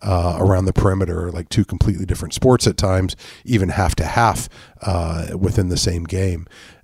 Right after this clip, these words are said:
Uh, I still don't know how, how <laughs> they call fouls. Uh, I can't imagine what it's like to be in the mix of it, uh, with those young eyes looking at it. But nevertheless,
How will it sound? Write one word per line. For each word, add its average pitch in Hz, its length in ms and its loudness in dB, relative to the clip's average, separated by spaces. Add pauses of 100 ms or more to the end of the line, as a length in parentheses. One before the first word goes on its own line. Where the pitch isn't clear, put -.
Uh, 82 520 -4
I 107 120 0
still 85 220 -2
don't 82 200 -2
know 82 140 -4
how, 78 300 -6
how 82 280 -6 (260)
<laughs> - 240 -20 (140)
they 139 80 0
call 87 260 -2
fouls. 85 380 -4 (380)
Uh, 90 80 -6
I 90 80 -2
can't 90 240 -2
imagine 87 320 -2
what 87 80 -4
it's - 100 -6
like 90 160 -4
to 90 80 -8
be 90 140 -2
in 85 80 -4
the 85 80 -4
mix 90 260 -2
of 82 160 -2
it, - 160 -6 (220)
uh, 80 580 -4
with 95 160 2
those 92 220 2
young 90 200 2
eyes 90 280 2
looking 90 260 -4
at 82 160 -6
it. 85 160 -12
But - 100 -6
nevertheless, 107 540 4